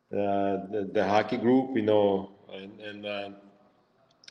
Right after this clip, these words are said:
and that's how my hockey career started. You know, I was eight years old. First time I started skating, uh,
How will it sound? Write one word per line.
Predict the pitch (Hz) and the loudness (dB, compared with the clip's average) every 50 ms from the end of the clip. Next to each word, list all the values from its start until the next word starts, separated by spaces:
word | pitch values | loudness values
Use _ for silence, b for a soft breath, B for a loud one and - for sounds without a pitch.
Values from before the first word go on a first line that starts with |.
| - - - | -16 -12 -6
and | 104 101 | -4 -2
that's | 107 98 | -2 0
how | - 117 113 | 2 2 2
my | 110 113 | 2 2
hockey | 107 113 117 - - | 2 2 0 0 -2
career | - 107 110 107 | 0 2 2 2
started. | 98 - - 117 131 127 107 90 85 | 2 0 0 2 2 2 2 0 0
You | 85 | -2
know, | 98 95 | -2 0
I | 95 95 | 0 2
was | 101 101 95 101 | 0 0 0 -2
eight | 107 | -2
years | 107 107 104 95 95 | 0 -2 -2 0 0
old. | 101 107 123 143 135 120 - - | 2 2 2 2 0 -4 -10 -10
First | - 110 101 - | -10 -10 -8 -6
time | - 110 104 104 | -6 -4 -4 -4
I | 101 | -4
started | 95 - 110 101 101 | -2 -2 -2 -4 -4
skating, | - - 113 117 120 127 135 127 123 | -4 -4 -2 0 0 0 0 0 2
uh, | 117 113 110 107 104 101 | 2 2 2 2 0 -2